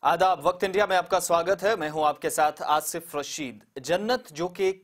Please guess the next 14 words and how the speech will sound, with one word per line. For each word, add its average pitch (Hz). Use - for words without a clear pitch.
कश्मीर 202
की 175
एक 170
पांच 180
वर्षीय 151
बच्ची 135
है, 101
दरअसल 156
जन्नत 165
श्रीनगर 156
की 180
रहने 151
वाली 147
है। 147